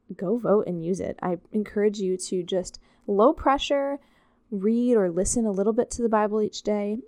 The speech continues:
pray, and that just means telling him about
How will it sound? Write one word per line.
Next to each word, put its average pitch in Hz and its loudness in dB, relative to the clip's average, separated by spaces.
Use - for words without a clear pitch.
pray, 220 2
and 214 -2
that 220 -6
just 302 -6
means 392 -2
telling 262 -4
him 302 -4
about 247 -2